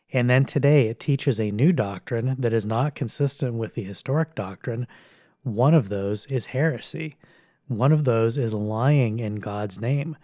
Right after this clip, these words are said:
which is the second worst sin that you can commit after saying that God is not your God. And one follows right after the other. And so the identification of these errors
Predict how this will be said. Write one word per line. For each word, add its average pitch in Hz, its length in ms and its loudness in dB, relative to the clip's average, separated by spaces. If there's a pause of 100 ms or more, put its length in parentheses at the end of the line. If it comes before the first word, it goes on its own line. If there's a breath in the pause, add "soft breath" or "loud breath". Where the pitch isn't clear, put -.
(340 soft breath)
which 123 220 -2
is 117 120 -2
the 113 120 -2
second 139 500 2
worst 113 300 -2
sin 117 260 0
that 113 80 0
you 107 140 -4
can 95 240 -10
commit 131 460 -2 (360 loud breath)
after 120 540 -2 (420 soft breath)
saying 117 360 2
that 113 80 0
God 107 260 -2
is 104 140 -4
not 113 140 -2
your 110 200 -4
God. 135 400 -2 (480 soft breath)
And 107 320 0
one 120 220 2
follows 127 400 4
right 127 160 2
after 127 260 -2
the 123 160 0
other. 135 300 -6 (760)
And 117 300 0
so 120 540 0 (1000)
the 135 200 2
identification 135 880 2
of 107 140 -2
these 107 200 -2
errors 110 580 0